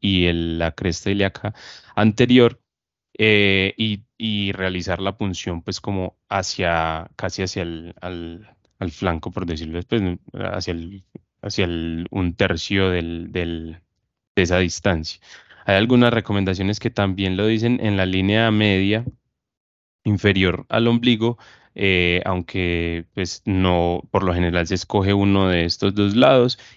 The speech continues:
y siempre recomiendan el lado izquierdo, pues, porque es el, como el que menos se relaciona con la lesión. Esto sería guiado, pues, por, por referencia anatómica, pero también lo puedo hacer por ecografía y es básicamente la misma técnica,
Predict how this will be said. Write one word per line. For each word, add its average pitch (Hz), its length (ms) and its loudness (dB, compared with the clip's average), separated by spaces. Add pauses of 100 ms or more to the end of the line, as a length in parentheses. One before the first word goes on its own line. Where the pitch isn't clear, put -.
y 127 100 0
siempre 123 340 4
recomiendan 101 680 2
el 101 180 2
lado 90 180 2
izquierdo, 110 580 -2
pues, - 180 -8
porque - 400 -8
es 87 100 -6
el, 98 340 -6
como 101 220 -2
el 85 160 -4
que 90 100 -4
menos 87 400 -2
se 95 120 2
relaciona 82 580 -2
con 90 240 -4
la 80 160 -4
lesión. 87 380 -4 (1200)
Esto 151 440 8
sería 101 360 4
guiado, 117 640 6
pues, - 200 -4
por, 90 440 -6
por 90 140 -2
referencia 90 440 -2
anatómica, 98 560 -2
pero 90 180 -4
también 95 320 0
lo 107 120 0
puedo 113 240 2
hacer 113 380 0 (160)
por 117 320 2
ecografía 117 720 0
y 101 100 0
es 90 100 -4
básicamente 92 600 -4
la 87 160 -2
misma 98 440 0
técnica, 127 600 0